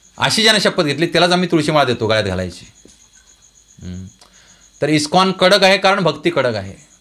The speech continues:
बाकीकडे सगळीकडे तुम्हाला मुक्त असते वाटत असतील, त्यांना अनुयायी गोळा करायचे आहेत. आम्हाला अनुयायी गोळा करायचे नाही आहेत. आम्हाला जे कोणी तुम्ही आहात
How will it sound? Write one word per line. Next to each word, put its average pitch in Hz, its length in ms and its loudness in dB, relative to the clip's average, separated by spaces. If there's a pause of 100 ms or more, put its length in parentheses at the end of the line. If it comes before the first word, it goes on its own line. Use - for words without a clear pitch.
(420)
बाकीकडे 147 480 0
सगळीकडे 165 380 0
तुम्हाला 170 200 2
मुक्त 165 260 -2
असते 151 240 0
वाटत 151 160 2
असतील, 147 280 -2
त्यांना 143 180 2
अनुयायी 165 280 2
गोळा 160 180 4
करायचे 131 280 2
आहेत. 113 80 -2
आम्हाला 135 240 2
अनुयायी 151 240 0
गोळा 151 180 4
करायचे 151 280 -2
नाही 156 160 -4
आहेत. 123 120 -2 (400)
आम्हाला 143 260 2
जे 131 200 2
कोणी 180 220 0
तुम्ही 170 180 2
आहात 151 120 4